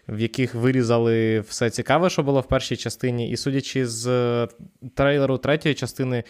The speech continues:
нічого особливо не зміниться, тобто досі є там, е, ракета, який, е, має там трагічну бексторі, яку там ще в другій частині описували, досі є Пітер Квіл, в якого є, е, проблеми на романтичному фронті.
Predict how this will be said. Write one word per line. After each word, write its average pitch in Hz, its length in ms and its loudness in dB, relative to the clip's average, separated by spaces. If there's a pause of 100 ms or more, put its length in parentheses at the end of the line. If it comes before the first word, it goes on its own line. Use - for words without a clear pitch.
(420)
нічого 147 520 2
особливо 139 460 0
не 139 80 0
зміниться, 180 420 0
тобто - 320 -4
досі 139 320 0
є 117 320 2 (340)
там, 113 320 -2
е, - 100 -6 (400)
ракета, 131 480 2
який, 113 540 0 (100)
е, 117 500 0
має 117 400 2
там 104 240 -10
трагічну 123 500 0
бексторі, 143 540 2
яку 113 240 -4
там 98 160 -8
ще - 140 -10
в - 220 -16
другій 156 360 2
частині 123 420 -2
описували, 110 600 -4
досі 123 320 0
є 113 60 2
Пітер 104 320 -4
Квіл, 190 280 0
в 131 180 2
якого 120 360 2
є, 117 280 2 (380)
е, 110 220 4
проблеми 117 840 0
на 113 640 -2
романтичному 117 800 0
фронті. 113 540 0